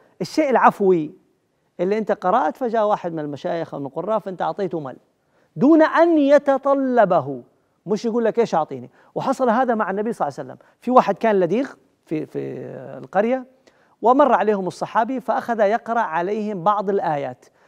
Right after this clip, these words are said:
فشفي بها، شفي بها، اختار آيات معينة: "وننزل من القرآن ما هو شفاء". في بعض الآيات من خلال التجربة أكثر وقعا،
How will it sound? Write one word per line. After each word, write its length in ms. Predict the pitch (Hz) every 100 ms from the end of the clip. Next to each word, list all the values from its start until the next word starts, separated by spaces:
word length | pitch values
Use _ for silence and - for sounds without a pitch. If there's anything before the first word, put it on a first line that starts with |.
| _
فشفي 720 | - 220 - 330 240 269 226 185
بها، 680 | 202 139 156 143 139 135 _ _ _ _ -
شفي 340 | 277 220 190
بها، 240 | 151 123 - _ _ _ _ _
اختار 420 | - - 220 285 269
آيات 600 | 196 196 196 240 240 202
معينة: 400 | 160 151 135 143
"وننزل 520 | 190 220 196 151 156
من 220 | 160 170
القرآن 480 | 175 180 214 240 226
ما 280 | 240 302 311 _ _ _ 165
هو 200 | 269 262
شفاء". 340 | 208 156 131 _ _
في 180 | - 311
بعض 240 | 269 277
الآيات 480 | 262 240 240 269 277
من 120 | 220
خلال 340 | 196 214 269 277
التجربة 640 | - 233 165 160 147 175 - _ -
أكثر 440 | 277 - - 285 240
وقعا، 580 | 240 285 226 269 302